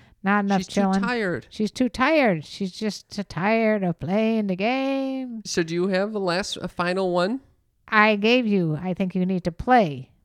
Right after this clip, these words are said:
Speaker 1: like we were talking about. I think you need to bring toys in the room, and I think you need to change that whole room decor.
Speaker 2: So you didn't mention the play. I brought up the play.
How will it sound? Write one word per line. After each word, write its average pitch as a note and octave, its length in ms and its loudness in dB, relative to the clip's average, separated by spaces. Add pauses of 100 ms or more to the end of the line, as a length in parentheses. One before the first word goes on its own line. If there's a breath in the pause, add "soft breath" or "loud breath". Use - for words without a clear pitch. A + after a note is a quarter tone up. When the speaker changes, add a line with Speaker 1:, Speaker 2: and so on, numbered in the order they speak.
Speaker 1:
like F3 180 -6
we F3 140 0
were E3+ 80 -2
talking F#3 400 -4
about. G3+ 300 -4 (340 soft breath)
I F3+ 140 -2
think F#3 200 -4
you F#3 60 -2
need F#3 160 -4
to D#3 80 -2
bring D#3 180 -4
toys A#3+ 360 0
in A3+ 100 -4
the G#3+ 80 2
room, G#3 300 0 (280 soft breath)
and F3+ 160 -2
I E3+ 120 0
think F#3+ 200 -4
you F#3 60 -4
need F3+ 200 -4
to - 100 -16
change A3 340 -6
that E3+ 240 -4
whole B3+ 300 0
room G#3+ 240 0
decor. - 460 -6 (140)
Speaker 2:
So - 200 -2
you G3 360 -2
didn't C#4+ 360 -4
mention F#3 420 -4
the C#3 80 -4
play. - 420 -10
I G#3 140 -6
brought G3 240 -4
up A2 140 -12
the B2 60 -12
play. - 400 -10